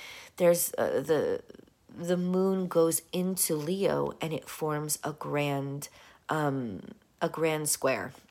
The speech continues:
So that's opposition to Pluto. There's also there, and then, and so then the moon becomes square, um, and it's happening especially within the, um,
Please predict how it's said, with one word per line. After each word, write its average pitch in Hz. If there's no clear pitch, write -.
So 139
that's 139
opposition 143
to 127
Pluto. 196
There's 139
also 139
there, 139
and 151
then, 143
and 147
so 143
then 151
the 160
moon 160
becomes 143
square, 143
um, 135
and 160
it's 151
happening -
especially 151
within 143
the, 127
um, 139